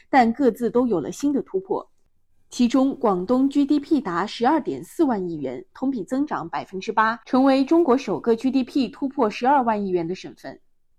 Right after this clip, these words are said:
有望跻身世界前十大经济体。江苏G D P突破十一万亿，同比增长百分之八点六。山东G D P突破八万亿元，增长百分之八点三。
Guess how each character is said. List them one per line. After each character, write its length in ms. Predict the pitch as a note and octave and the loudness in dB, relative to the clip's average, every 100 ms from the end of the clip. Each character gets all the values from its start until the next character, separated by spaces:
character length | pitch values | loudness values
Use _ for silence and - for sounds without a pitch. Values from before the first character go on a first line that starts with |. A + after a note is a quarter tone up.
| _ _ _ - | _ _ _ 2
有 140 | A3+ | 4
望 260 | B3+ C#4+ B3+ | 6 4 0
跻 180 | - E3 | -2 -6
身 300 | C4 C4+ - | -4 -4 -6
世 220 | - C#4 | -2 0
界 160 | A#3 | 0
前 280 | G3+ - G#3+ | -2 -2 -2
十 240 | C4 - F#3+ | -2 -2 -2
大 220 | C#4 G#3+ | 0 -2
经 180 | G3 G3 | -4 -8
济 120 | F#3+ | -10
体。 260 | - - - _ _ _ _ | -14 -18 -18 _ _ _ _
江 240 | D4+ D4 | 2 4
苏 260 | D#4+ C#4+ C#4 | 2 2 2
G 180 | C#4 C4+ | 2 0
D 160 | C4 | 0
P 280 | C4+ - A#3+ | -2 -2 -4
突 240 | F#3 - C#4+ | -4 -4 -4
破 240 | - G#3+ | 0 -2
十 200 | G3 G#3 | -2 -6
一 220 | A3 C#4+ | 0 2
万 240 | C#4+ G#3+ F3+ | 2 0 -4
亿， 240 | F3+ - - | -8 -12 -6
同 180 | C4 | -4
比 140 | D4+ F3+ | -4 -4
增 200 | C4 D4 | -2 -2
长 240 | B3 A2+ | -2 -6
百 160 | - D3 | -4 -6
分 160 | - | -4
之 120 | G#3 A#3+ | -6 -2
八 180 | C4 | -2
点 180 | C4+ C#3+ | -4 -4
六。 280 | A#3 A#3 - _ _ _ _ | -2 -2 -4 _ _ _ _
山 320 | - - D#4 D#4+ | -6 2 4 6
东 220 | D#4+ D#4 | 4 2
G 160 | D4+ | 0
D 140 | C#4+ D4 | 0 0
P 240 | - B3 | 0 -4
突 200 | - - | -4 -6
破 300 | C#4 - A3+ | -4 0 0
八 220 | F#3 C4 | 2 0
万 240 | D4+ B3 G3+ | 2 -2 -4
亿 120 | F3+ | -6
元， 320 | E3+ D#3+ D#3+ - | -4 -4 -6 -6
增 200 | A3+ A3+ | -4 -2
长 220 | F3+ F3+ | -4 -4
百 160 | D3+ | -6
分 160 | - G3+ | -6 -8
之 140 | G3 | -6
八 120 | A#3+ B3 | -4 -6
点 160 | - | -8
三。 320 | - G3+ G#3 | -6 -4 -4